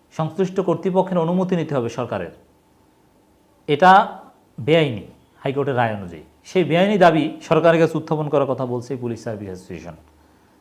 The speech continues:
চিন্তা করেছেন? আহ,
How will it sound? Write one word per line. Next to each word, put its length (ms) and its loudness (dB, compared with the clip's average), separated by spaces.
চিন্তা 320 -4
করেছেন? 360 -2
আহ, 360 4